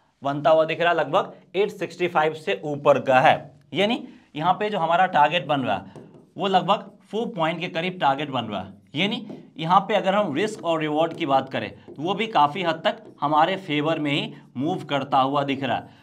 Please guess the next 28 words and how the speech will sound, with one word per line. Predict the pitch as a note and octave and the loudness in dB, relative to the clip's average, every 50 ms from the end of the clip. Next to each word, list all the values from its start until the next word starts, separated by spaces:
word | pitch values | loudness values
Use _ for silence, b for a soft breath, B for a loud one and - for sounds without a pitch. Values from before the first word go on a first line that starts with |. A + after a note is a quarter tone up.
| _ - | _ -12
तो | - A3 | -10 -4
finally | - - F#3+ F#3+ G3 G#3 A3 A#3 A3+ | 0 2 2 2 2 2 0 0 0
हमने | F#3+ F3+ F#3 G#3+ A3 | -2 -2 -2 -4 -6
सारा | G#3+ - E3 D#3+ E3+ G3 G3 | -2 2 4 6 6 4 2
कुछ | G3 G3 G3 - | 0 -4 -8 -6
को | - G#3 A3 A3 | -6 -8 -6 -4
एक | - F#3+ G3+ G3+ G3+ | -2 -2 -2 -2 -2
साथ | - - G3 G3 A3 G#3 - - D3+ | 0 2 4 4 4 2 0 2 4
ऐड | D#3 E3+ F3+ F3 F3+ | 4 4 2 2 0
करके, | G3 F3 F3+ F3+ G#3 G#3+ | -2 -2 -2 -2 -4 -4
कंबाइन | G#3+ - D3+ D3+ D3+ D3+ D3+ D#3+ F3 F3+ F3 | -2 0 0 0 2 2 2 2 2 2 0
करके | F3+ F#3 F3 F3+ F#3 A3+ A#3+ B B B B B | 0 -2 0 0 -2 -4 -4 B B B B B
हम | F#3 G3 | -2 0
यहाँ | F#3+ F3+ F3+ F3 | 0 2 2 2
पे | F3+ F#3+ A3+ | 2 2 2
इंट्राडे | G#3+ D3 D#3 D#3 D#3 - D3 E3 E3 E3 F#3 F#3+ | 0 0 -2 -6 -6 -2 0 2 2 2 2 -2
ट्रेड | F#3+ C#3+ C#3+ D3+ D#3+ C#3+ | -2 -2 -2 -2 -2 0
ले | D3 D#3 D#3 D3+ | 0 2 2 4
रहे | C#3+ C#3+ | 4 2
हैं | B2 F#2 - - - - | 0 -2 -4 -12 -6 -2
और | D3 E3 F#3 | 0 2 6
ये | G3+ | 6
आपको | G3 F#3+ F#3+ - A3 | 6 6 4 2 2
बहुत | F3+ D3+ C#3+ E3 F3 E3 | 2 2 0 0 0 0
जल्दी | D#3 E3 F3 F#3 G3 | 0 0 0 2 4
काम | F#3+ F3+ F3+ F3+ | 4 4 4 4
करना | F3 F#3 F3+ F#3 F#3 | 2 0 2 4 6
होगा। | F3+ F#3 G3 A3+ | 6 6 4 2